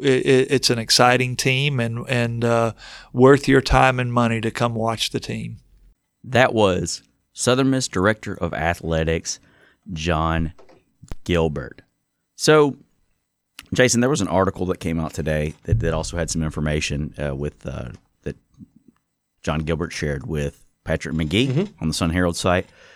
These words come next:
Speaker 2: Pretty good read, just talking about some of the concerns everybody's had. We get into that on the podcast,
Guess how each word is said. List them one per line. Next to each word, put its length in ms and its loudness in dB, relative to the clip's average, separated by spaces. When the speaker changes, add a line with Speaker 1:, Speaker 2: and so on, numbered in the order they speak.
Speaker 2:
Pretty 160 0
good 160 4
read, 300 2
just 160 -4
talking 260 2
about 240 2
some 140 0
of 60 0
the 60 -2
concerns 480 0
everybody's 400 0
had. 320 0
We 100 4
get 160 4
into 240 0
that 220 2
on 100 2
the 80 -2
podcast, 760 0